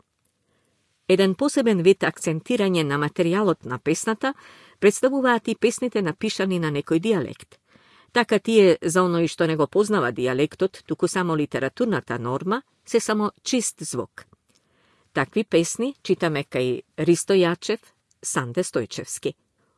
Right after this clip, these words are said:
Околу четвртото својство, како опозитен пар на својството актуализација на материјалот,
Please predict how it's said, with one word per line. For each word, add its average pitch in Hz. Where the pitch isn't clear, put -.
Околу 196
четвртото 180
својство, 156
како 185
опозитен 226
пар 165
на 165
својството 156
актуализација 160
на 120
материјалот, 131